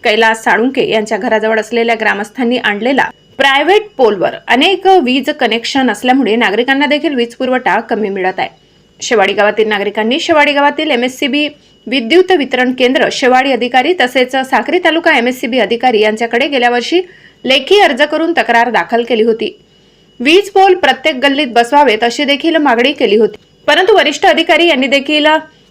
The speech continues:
तारीख पे तारीख देत आपले दिवस पास केले आहेत. वरिष्ठ अधिकारी यांना नागरिकांचा एकच प्रश्न आहे की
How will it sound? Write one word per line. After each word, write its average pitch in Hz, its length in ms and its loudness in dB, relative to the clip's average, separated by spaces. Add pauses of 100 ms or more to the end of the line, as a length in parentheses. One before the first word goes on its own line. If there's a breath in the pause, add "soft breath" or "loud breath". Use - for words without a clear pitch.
(180)
तारीख 285 500 2
पे 370 120 4
तारीख 208 380 0
देत 190 200 -2 (140)
आपले 240 300 0
दिवस 226 400 0
पास 170 280 -4
केले 185 200 -2
आहेत. - 100 -8 (340)
वरिष्ठ 214 320 -2
अधिकारी 226 340 2
यांना 247 260 0
नागरिकांचा 247 560 -2
एकच 233 420 0
प्रश्न 330 340 -2
आहे 277 200 0 (440 soft breath)
की 330 80 2